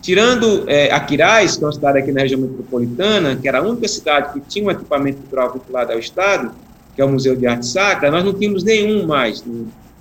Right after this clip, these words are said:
em outra cidade do Estado. Então, o governador inaugurou a Casa de Saberes Serra Deraldo, em Quixadá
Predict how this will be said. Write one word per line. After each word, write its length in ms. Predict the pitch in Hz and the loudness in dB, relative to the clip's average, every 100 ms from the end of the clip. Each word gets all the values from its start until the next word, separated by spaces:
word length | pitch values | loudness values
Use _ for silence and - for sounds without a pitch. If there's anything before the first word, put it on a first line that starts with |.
| - 127 | -8 0
em 120 | 151 | 2
outra 200 | 165 165 | 4 2
cidade 500 | - 135 131 117 113 | 0 2 2 2 0
do 80 | 120 | -4
Estado. 420 | 120 117 92 110 | -4 -4 -4 -4
Então, 440 | 120 160 170 - - - - | -2 0 0 -2 -12 -20 -8
o 0 | |
governador 380 | 127 160 160 170 | 0 2 4 4
inaugurou 840 | 170 170 160 160 147 139 131 131 - - - | 4 4 4 4 4 4 2 -2 -12 -20 -14
a 100 | - | -10
Casa 320 | 123 170 185 175 | 0 2 2 0
de 80 | |
Saberes 500 | - 156 143 147 135 | 0 0 2 0 0
Serra 180 | 151 143 | 0 0
Deraldo, 500 | 131 127 143 165 160 | 2 4 4 4 2
em 40 | 143 | -4
Quixadá 840 | - 131 107 131 160 175 175 - | -6 -6 0 2 4 2 0 -6